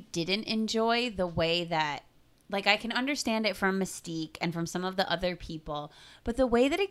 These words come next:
Xavier is responding to this, like, if him and Magneto are supposed to be, like, on the same team, the way that he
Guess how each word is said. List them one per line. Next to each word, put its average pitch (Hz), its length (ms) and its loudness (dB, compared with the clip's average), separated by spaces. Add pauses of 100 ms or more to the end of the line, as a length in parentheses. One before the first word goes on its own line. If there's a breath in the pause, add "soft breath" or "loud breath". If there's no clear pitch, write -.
Xavier 196 380 2
is 202 140 0
responding 170 600 2
to 196 100 -4
this, 202 280 2
like, 170 240 0
if 170 120 -2
him 226 240 2
and 349 120 6
Magneto 220 480 2
are 180 140 4
supposed 170 520 -4
to 170 80 -6
be, 170 160 -2
like, 151 240 -2
on 170 220 0
the 165 80 0
same 160 340 0
team, 151 500 -2 (280 loud breath)
the 208 100 -4
way 226 160 2
that 302 140 -2
he 330 260 -6